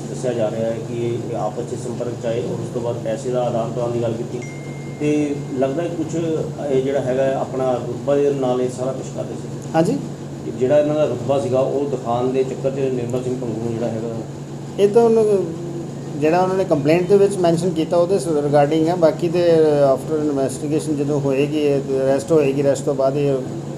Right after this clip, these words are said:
Speaker 2: ਸਾਰਾ ਖੁਲਾਸਾ ਹੋ ਪਾਏਗਾ।
Speaker 1: ਇਹ ਸਾਰਾ ਮਾਮਲਾ ਚਿੱਟ ਫੰਡ ਦਾ ਹੀ ਹੈ ਸਰ?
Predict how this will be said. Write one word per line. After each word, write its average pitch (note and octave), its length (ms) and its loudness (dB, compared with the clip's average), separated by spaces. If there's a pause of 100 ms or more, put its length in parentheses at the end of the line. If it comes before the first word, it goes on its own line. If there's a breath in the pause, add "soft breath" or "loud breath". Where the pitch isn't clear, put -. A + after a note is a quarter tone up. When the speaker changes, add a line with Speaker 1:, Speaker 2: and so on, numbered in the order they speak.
Speaker 2:
ਸਾਰਾ C3+ 220 2
ਖੁਲਾਸਾ B2 300 -2
ਹੋ A#2+ 120 0
ਪਾਏਗਾ। G#2+ 220 -6 (1080)
Speaker 1:
ਇਹ D3 40 -8
ਸਾਰਾ D3 260 0
ਮਾਮਲਾ D3 320 0
ਚਿੱਟ D3 180 -6
ਫੰਡ D#3 140 -2
ਦਾ D#3+ 80 -2
ਹੀ D#3+ 80 2
ਹੈ D#3 60 0
ਸਰ? C#3+ 80 -6